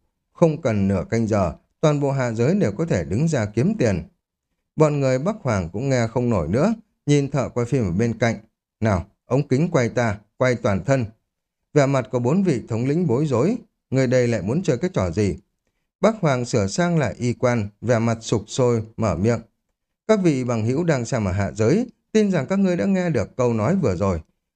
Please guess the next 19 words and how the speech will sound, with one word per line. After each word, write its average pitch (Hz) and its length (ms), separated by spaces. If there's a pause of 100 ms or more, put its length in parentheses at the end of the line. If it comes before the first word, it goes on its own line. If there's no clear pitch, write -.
(160)
Thống 147 160
lĩnh 190 200
Thiên 143 200
Đế 120 200
Quân 131 220
Thiên 170 300
Kình 92 280
xem 190 300
thường 110 260
chư 131 140
vị 113 160
huynh 117 220
đệ 113 120
ở 78 120
hạ 92 260
giới. 156 320 (380)
Thân 208 140
là 147 200
Bắc 220 160